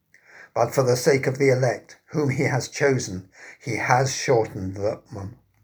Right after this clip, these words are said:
At that time, if anyone says to you, 'Look, here is the Messiah,' or, 'Look, there he is,' do not believe it. For false messiahs and false prophets will appear and perform signs and wonders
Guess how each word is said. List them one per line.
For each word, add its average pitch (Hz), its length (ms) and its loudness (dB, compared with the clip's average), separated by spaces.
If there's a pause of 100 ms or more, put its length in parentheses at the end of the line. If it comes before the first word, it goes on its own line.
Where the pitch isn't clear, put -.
(1120)
At 135 160 0
that 170 300 2
time, 127 400 2
if 127 120 0
anyone 170 380 2
says 175 380 -2
to - 100 -10
you, 101 400 -8 (300)
'Look, - 480 -2 (100)
here 175 240 2
is 165 160 0
the 165 100 0
Messiah,' 147 680 0 (120)
or, 107 380 0 (100)
'Look, 196 400 2 (180)
there 170 340 4
he 135 200 0
is,' 92 360 -2 (380)
do 113 220 -8
not 143 240 -2
believe 143 380 0
it. 98 240 -6 (640)
For - 140 0
false 185 360 2
messiahs 165 600 0
and 131 120 -4
false 160 300 2
prophets 139 540 -2
will 143 180 0
appear 139 500 0
and 131 160 -2
perform 127 460 -2
signs 180 560 0
and 151 300 -2
wonders 143 520 0